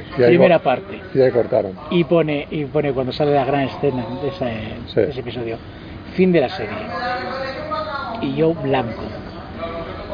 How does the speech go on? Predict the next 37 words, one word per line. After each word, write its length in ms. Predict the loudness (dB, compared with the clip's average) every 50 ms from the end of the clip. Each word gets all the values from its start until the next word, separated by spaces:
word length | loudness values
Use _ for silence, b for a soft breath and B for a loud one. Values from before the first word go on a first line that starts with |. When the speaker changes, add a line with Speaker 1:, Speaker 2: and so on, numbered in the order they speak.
| -6 -2
Speaker 2:
Digo, 160 | -2 0 0
"No 100 | 0 -2
puede 200 | 0 2 2 2
ser 160 | 2 2 0 0
verdad 260 | 0 0 -2 -2 -4
que 60 | -4
esto 160 | -6 -6 -8
sea 140 | -6 -4 -4
el 60 | -4 -2
final 220 | -4 -2 -2 -4
de 60 | -4 -4
la 80 | -6
serie, 280 | -6 -2 0 2 2 2
no 80 | 2
puede 180 | 4 4 4 6
acabar 200 | 6 6 4 4
esta, 380 | 2 0 -2 -2 -2 -2 -2 -2
esta 180 | -4 -4 -6 -4
serie 200 | -4 -2 -4 -4
así". 220 | -2 -4 -4 -4 -4 -6 -10 -10 -8 -8 -8 -8 -10 -10 -12 -12 -12 -14 -14 -14 -14 -12 -12 -12 -6 -2
Y 140 | 0 2 4
luego 120 | 4 4
ya 120 | 6 6 4
me 80 | 4
enteré, 380 | 2 4 6 6 8 8 6 4
o 20 |
sea, 180 | 2 2 0 2
ya 140 | 2 0 0
estuve 320 | 0 4 6 8 8 8
leyendo, 360 | 8 6 4 2 0 -2 -2
buscando, 960 | -2 -4 -6 -6 -4 -2 0 2 2 2 2 4 4 4 4 2 0 -2 -4 -6 -10 -12 -12 -8
y 60 | -4
no 120 | 0 4 6
había 120 | 8 8
internet, 420 | 6 6 4 2 4 4 2 2 2
¿eh? 140 | -2 -4 -4 -8 -16 -18 -18 -4 2
Speaker 1:
Claro. 240 | 4 4 6 4